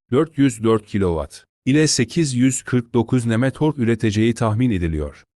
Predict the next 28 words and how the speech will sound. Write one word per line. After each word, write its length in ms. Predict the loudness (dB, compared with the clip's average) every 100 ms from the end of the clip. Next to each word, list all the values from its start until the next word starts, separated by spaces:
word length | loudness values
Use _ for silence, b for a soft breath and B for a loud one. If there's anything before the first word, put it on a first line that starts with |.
| -8
Elektrikli 640 | -4 -4 -2 -4 -2 -2 -2
lüks 200 | -4 -6
S 220 | -4 -2
U 140 | 0
V 80 | -2
segmentine 720 | -2 -4 -2 -2 -2 -2 -2
yeni 280 | 0 0 0
bir 180 | 0 -2
bakış. 420 | -6 -8 -18 -18 _ -6
Tamamen 440 | -2 0 2 0
elektrikli. 720 | 0 -2 -2 -4 -10 -10 -20 _ _ 0
Rover'ın 420 | 2 4 2 2
yakın 340 | 0 0 0
bir 120 | 2
gelecekte 600 | 2 0 0 -2 -2 0
resmi 340 | 0 -2 -2 -2
olarak 440 | -2 -4 -8 -12 _ _
tanıtılması 760 | -2 0 2 0 0 0 0
ve 180 | 0 -2 -4
iki 300 | -6 -2 0
bin 200 | 2 2
yirmi 340 | 2 2 0
beş 360 | -2 -8 -16 -18 _ -2
yılının 440 | 2 4 2 0
ilk 180 | -2 -4
çeyreğinde 560 | -2 0 0 0 0 2
yollara 440 | 2 2 2 0
çıkması 500 | -2 -8 -10 -10 -12